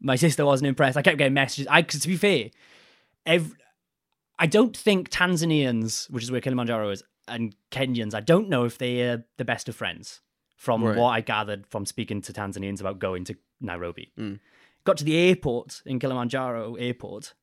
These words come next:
Speaker 1: and all the people I climbed with, "Here's a passport, here's my ticket to Britain. Here's my passport, here's my ticket to Britain. Here's my passport, here's my ticket to Nairobi."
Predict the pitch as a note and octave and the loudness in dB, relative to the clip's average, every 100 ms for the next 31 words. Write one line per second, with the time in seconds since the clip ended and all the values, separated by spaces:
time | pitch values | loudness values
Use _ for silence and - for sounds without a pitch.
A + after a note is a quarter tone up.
0 | _ _ _ _ _ - A#2 A2+ A2 G#2+ | _ _ _ _ _ -2 2 2 2 0
1 | G#2+ G#2 - _ _ _ _ - C3 B2 | -4 -8 -10 _ _ _ _ -6 -2 0
2 | C3+ B2 A2 C3 B2 A#2+ B2+ A#2+ - - | 0 0 -2 0 0 0 0 -2 -8 -20
3 | - A#2 F#2+ B2 A2+ - A2+ A2+ A2+ G2+ | -16 -14 -10 -8 -6 -4 -6 -6 -10 -8
4 | A2 G#2+ G2 G#2+ F2 G2+ A2+ G#2+ C3+ B2 | -8 -8 -10 -10 -12 -10 -8 -4 0 0
5 | - A2+ A#2 A2 G#2 A2 A2 G2+ G2+ F#2 | -2 -8 -8 -10 -10 -10 -10 -10 -10 -14
6 | _ _ _ - - - _ C#3 C#3 D#3 | _ _ _ -20 -20 -20 _ 0 4 6
7 | D3+ B2+ B2+ B2+ B2+ A#2+ C3 A#2+ A#2+ G#2+ | 6 2 0 -2 -2 -2 -2 -4 -6 -8
8 | A2 A#2+ A2+ - | -4 -6 -6 -14